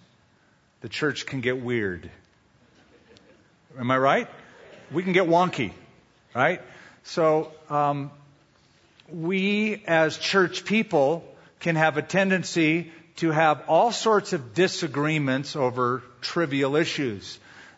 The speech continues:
There can be personality disagreements and leadership quarrels. I heard about a church who had a huge argument over which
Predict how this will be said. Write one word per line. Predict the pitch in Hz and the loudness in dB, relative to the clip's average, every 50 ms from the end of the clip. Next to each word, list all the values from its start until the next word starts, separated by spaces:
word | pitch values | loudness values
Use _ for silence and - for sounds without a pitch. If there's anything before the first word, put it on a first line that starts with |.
| _ | _
There | - 123 123 | -6 -6 -6
can | - 135 123 | -6 -6 -6
be | 120 120 | -6 -6
personality | 117 - - 143 143 - - 143 135 131 131 135 139 139 131 139 131 | -6 -4 -4 -4 -4 -4 -4 -2 0 2 2 2 2 2 0 -2 -4
disagreements | 120 131 139 - - 139 110 110 127 131 131 127 131 135 131 127 - | -4 -4 -6 -6 -6 -8 -6 -6 -4 -4 -2 -2 -2 -4 -6 -6 -8
and | 127 110 104 104 | -8 -8 -6 -4
leadership | 110 123 131 135 147 139 - - 147 131 107 - | -4 -2 0 0 0 0 -2 -2 -4 -4 -6 -8
quarrels. | - - 143 135 131 131 135 135 139 147 131 - - - - - - - - - - - - - - _ - - | -8 -4 -2 0 2 2 0 0 -2 -4 -8 -12 -16 -18 -20 -20 -20 -20 -20 -20 -20 -20 -20 -20 -20 _ -8 -4
I | 123 131 | -4 -2
heard | 131 143 151 143 | 0 0 0 2
about | 131 139 139 135 | 2 2 2 2
a | 135 127 | 2 0
church | - - - 165 160 160 147 - | -2 -2 0 2 2 2 0 -2
who | - 156 147 | -4 -4 -2
had | 139 143 139 | 0 0 2
a | 135 123 | 0 0
huge | 123 - - - - 190 208 214 226 233 247 214 170 147 143 - - - - - - _ _ _ _ _ - | -2 -4 -10 -8 -2 0 2 2 2 2 0 0 -2 -6 -8 -10 -12 -16 -20 -20 -20 _ _ _ _ _ 2
argument | 180 190 214 226 170 156 165 143 135 135 135 135 | 4 6 6 4 4 2 0 0 0 0 -2 0
over | 143 151 147 143 143 143 135 | 0 2 2 2 2 0 0
which | 127 131 156 202 226 - - - | 0 2 2 2 2 2 -2 -8